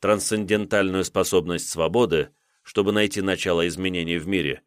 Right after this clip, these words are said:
то эта способность должна бы во всяком случае существовать только вне мира, хотя предположение, что вне совокупности всех возможных созерцаний существует ещё предмет, который не может быть дан ни в каком возможном восприятии,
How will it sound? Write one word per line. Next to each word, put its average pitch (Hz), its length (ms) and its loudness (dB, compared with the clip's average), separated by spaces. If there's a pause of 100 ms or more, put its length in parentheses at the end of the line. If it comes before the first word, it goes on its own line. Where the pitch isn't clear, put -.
(640)
то 69 120 -2
эта 104 200 2
способность 123 760 0
должна 101 500 0
бы 104 120 2
во 95 140 2
всяком 90 340 -2
случае 98 400 -4
существовать 90 760 -4
только 87 360 0
вне 90 260 -2
мира, 90 400 -2 (680)
хотя 87 440 0
предположение, 90 760 0
что 87 240 -2
вне 92 240 0
совокупности 87 800 -2
всех - 320 -2
возможных 87 520 -2
созерцаний 82 880 -2
существует 87 720 -4
ещё 82 240 -2
предмет, 85 560 -4 (240)
который 101 360 0
не 98 120 2
может 87 300 0
быть 82 280 -4
дан 85 300 -2 (220)
ни 101 160 -4
в - 80 -8
каком 101 340 2
возможном 85 540 0
восприятии, 90 800 -2